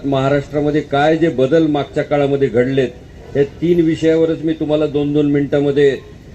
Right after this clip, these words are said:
तुम्हाला बऱ्याच जणांना माहिती असेल, पण त्याच्याबद्दल आता फक्त माहिती असून चालणार नाही, त्याच्यावर आपल्याला कृती करण्याची वेळ आलेली आहे. आणि त्यामुळं पहिलं जे आहे ते शिक्षण क्षेत्राचं जे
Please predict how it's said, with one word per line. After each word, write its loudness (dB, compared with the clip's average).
तुम्हाला 2
बऱ्याच 0
जणांना -2
माहिती 0
असेल, 0
पण -4
त्याच्याबद्दल -2
आता -2
फक्त -6
माहिती 2
असून 0
चालणार 0
नाही, -2
त्याच्यावर -2
आपल्याला 0
कृती -2
करण्याची 0
वेळ 4
आलेली 0
आहे. -4
आणि 0
त्यामुळं 2
पहिलं 2
जे 2
आहे 2
ते -4
शिक्षण -4
क्षेत्राचं -2
जे 0